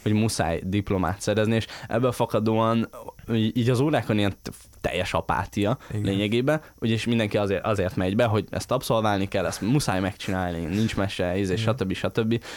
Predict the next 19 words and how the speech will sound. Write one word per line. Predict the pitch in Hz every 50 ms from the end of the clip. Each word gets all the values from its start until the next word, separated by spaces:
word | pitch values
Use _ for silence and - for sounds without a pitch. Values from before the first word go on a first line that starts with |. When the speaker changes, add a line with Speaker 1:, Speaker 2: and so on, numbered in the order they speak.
| - - 104
Speaker 1:
És | - 107
ebből | 110 113 120 113
fakadhat | 104 - 110 - - 95 104 101 - - - - - 110 104 -
az, | - 92 95 101 - -
hogy, | - 104 98 98 95 - - - - - -
hogy | - - 101 101 101 95 98 98 98 98
valaki | 95 104 101 98 98 - -
egy | 98 95 92 98
ilyen | 98 92 95
passzív | - - 92 - - 95 -
hallgató | - 101 87 87 82 90 - - 95 87
lényegében. | 92 95 90 92 92 92 95 92 - - 98 95 - - - -
Speaker 2:
És | - 123 120
amúgy | - 156 143 147 147 - - 147 147
jó, | 156 160 156 -
ezzel | 147 127 123 135 135
nincsen | 139 151 156 135 - 139 123
semmi, | 107 - - 127 123 117
tehát | - - - 127 113 107